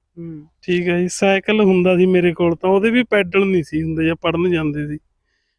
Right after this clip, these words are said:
Speaker 2: ਫਿਰ ਹੌਲੀ ਹੌਲੀ ਆਪੇ ਸੋਚਦਾ ਤਾਂ ਚਲੇ, ਜਿਵੇਂ ਜਿਵੇਂ ਆਪਣੇ ਘਰ ਦਾ ਸਿਸਟਮ ਠੀਕ ਹੁੰਦਾ ਚਲੇ ਗਿਆ ਆਪਣਾ ਵੀ। ਫਿਰ ਇੱਕ ਟਾਈਮ ਪੜ੍ਹਨ ਵਾਸਤੇ ਜੀਪ ਵੀ ਰੱਖੀ ਆਪਾਂ ਲੈ ਕੇ।
Speaker 1: ਜੀ।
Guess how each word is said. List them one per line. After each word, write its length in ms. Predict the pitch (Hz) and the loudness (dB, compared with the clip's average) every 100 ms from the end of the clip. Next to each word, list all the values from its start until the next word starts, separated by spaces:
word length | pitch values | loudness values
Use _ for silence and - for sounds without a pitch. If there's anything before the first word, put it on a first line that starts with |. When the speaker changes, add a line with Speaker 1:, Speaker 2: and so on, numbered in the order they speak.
| _ - | _ -4
Speaker 2:
ਫਿਰ 140 | 185 | 0
ਹੌਲੀ 400 | 185 175 185 202 | 2 2 2 4
ਹੌਲੀ 360 | 196 196 208 202 - _ _ _ _ _ _ _ | 4 2 0 -2 -10 _ _ _ _ _ _ _
ਆਪੇ 300 | 190 190 202 | -4 0 0
ਸੋਚਦਾ 340 | 202 214 208 226 | 2 2 2 0
ਤਾਂ 120 | 233 - | -2 0
ਚਲੇ, 200 | 214 214 | 0 0
ਜਿਵੇਂ 320 | 196 220 233 | 2 2 2
ਜਿਵੇਂ 320 | 233 233 233 | 2 2 2
ਆਪਣੇ 280 | 226 220 233 | 0 0 0
ਘਰ 240 | 254 240 | 0 -4
ਦਾ 340 | 196 220 220 208 _ _ _ _ _ _ | -2 0 0 -4 _ _ _ _ _ _
ਸਿਸਟਮ 440 | - 220 - 240 226 | 0 0 2 0 0
ਠੀਕ 200 | 220 214 | 0 2
ਹੁੰਦਾ 260 | 220 220 | 2 2
ਚਲੇ 280 | 220 220 214 | 2 0 0
ਗਿਆ 140 | 214 208 | 0 0
ਆਪਣਾ 240 | 202 208 | 2 2
ਵੀ। 140 | 202 | 2
ਫਿਰ 180 | 185 214 | 0 0
ਇੱਕ 160 | 214 190 | -2 -2
ਟਾਈਮ 220 | 214 208 | -2 -2
ਪੜ੍ਹਨ 280 | 202 202 226 | -2 -2 -2
ਵਾਸਤੇ 360 | 233 214 202 | -2 -2 -4
ਜੀਪ 320 | 185 185 180 185 | -4 -4 -4 -4
ਵੀ 180 | 175 | -2
ਰੱਖੀ 340 | 185 175 - 175 | -2 -4 -6 -8
ਆਪਾਂ 240 | - 170 | -6 -2
ਲੈ 180 | 165 156 | 0 -2
ਕੇ। 200 | - 170 | -4 -8
Speaker 1:
ਜੀ। 400 | - _ _ 156 | -8 _ _ -20